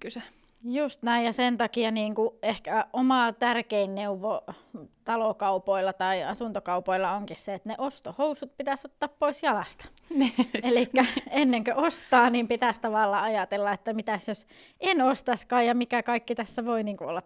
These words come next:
Speaker 2: pielessä.
Speaker 1: Kyllä. Vastaavasti sitten myyjällä on täysin sama tilanne, eli vaikka se oma koti tuntuukin totta kai aina parhaalta mahdolliselta, ja voi olla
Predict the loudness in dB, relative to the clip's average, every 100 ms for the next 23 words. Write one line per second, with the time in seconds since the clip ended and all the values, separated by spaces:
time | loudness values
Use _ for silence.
0 | _ -8 -8 -12 -14 -18 _ _ _ _
1 | _ _ -12 -10 -8 -10 -12 _ _ _
2 | -4 -2 -2 -4 -4 -6 -8 -8 -6 -4
3 | -4 -6 _ _ _ 2 2 4 2 2
4 | 0 -2 -4 -6 -6 -4 -2 -2 -2 -8
5 | -10 -6 -4 -2 -2 -2 0 0 -2 -2
6 | -2 -2 -4 -4 0 0 -2 _ _ -4
7 | 0 2 0 -2 -4 0 -2 -2 _ -20
8 | -20 -20 -6 -4 0 -2 -2 -4 -6 -12
9 | _ -12 -8 -4 0 2 2 -2 -2 -2
10 | -2 0 -2 -2 -4 -2 -2 -2 -4 0
11 | -2 -4 _ 0 0 0 -2 -2